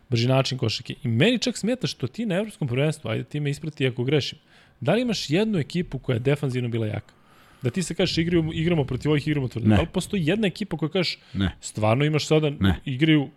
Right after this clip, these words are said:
Speaker 1: šta, šta je tu problem?
Speaker 2: Ne znam. Ne znam, nemam
Speaker 1: Francuzi
Speaker 2: odgovor.
Speaker 1: su možda defanzivni samo zato što imaju Gobera, imaju nešto, znaš, brži su, pa imaju one like ručede, pa kao, m, uglavnom će biti mali broj poena, ali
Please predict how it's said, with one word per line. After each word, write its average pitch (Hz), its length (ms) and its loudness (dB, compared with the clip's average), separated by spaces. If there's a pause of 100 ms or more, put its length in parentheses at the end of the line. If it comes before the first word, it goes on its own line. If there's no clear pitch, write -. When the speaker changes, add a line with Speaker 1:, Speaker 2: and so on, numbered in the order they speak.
(320)
Speaker 1:
šta, - 240 -10
šta - 140 0
je 175 60 2
tu 202 140 0
problem? 120 260 -4 (320)
Speaker 2:
Ne 156 140 6
znam. - 180 -8 (360)
Ne 117 240 6
znam, 214 160 4
nemam 180 140 6
Speaker 1:
Francuzi 220 260 8
Speaker 2:
odgovor. 208 180 6
Speaker 1:
su 190 120 0
možda 202 240 2
defanzivni 190 460 0
samo 196 220 -2
zato 202 220 -2
što - 140 -6
imaju 208 160 0
Gobera, 160 420 2
imaju 180 420 2 (460)
nešto, 147 540 0
znaš, 151 340 -2
brži 139 460 0
su, 143 160 -2
pa 139 100 2
imaju 143 180 4
one 139 100 2
like 139 240 0
ručede, 135 300 0
pa 131 140 -2
kao, 127 180 0
m, 120 680 -6
uglavnom 127 340 2
će 120 120 -6
biti 120 180 -4
mali 117 180 2
broj 110 160 0
poena, 107 300 -4
ali 117 220 -6